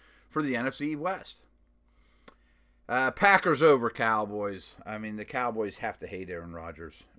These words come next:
Uh, I thought Dak played really well in this game. I thought Davante Adams played really well in this game. Aaron Jones was really encouraging in this game. He's a good player.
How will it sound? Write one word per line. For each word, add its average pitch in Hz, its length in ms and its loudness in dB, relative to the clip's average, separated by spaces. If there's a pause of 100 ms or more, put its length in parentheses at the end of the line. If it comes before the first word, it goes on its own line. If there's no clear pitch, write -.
(120)
Uh, 82 200 -12 (100)
I 127 100 0
thought 143 220 2
Dak - 320 0
played 104 240 -4
really 98 180 -4
well 98 240 -2
in 101 60 -6
this 95 160 -10
game. 98 320 -6 (560)
I 117 80 -2
thought 117 160 0
Davante 101 400 -4
Adams 113 380 -2
played 110 240 -2
really 104 200 -2
well 104 200 -2
in 104 60 -6
this 98 120 -12
game. 104 400 -6
Aaron 104 300 -4
Jones 117 500 -2
was 98 100 -12
really 113 400 0
encouraging 110 540 -4
in 104 60 -10
this 101 120 -14
game. 110 240 -8
He's 160 240 -10
a - 60 -10
good 82 220 -14
player. 78 400 -12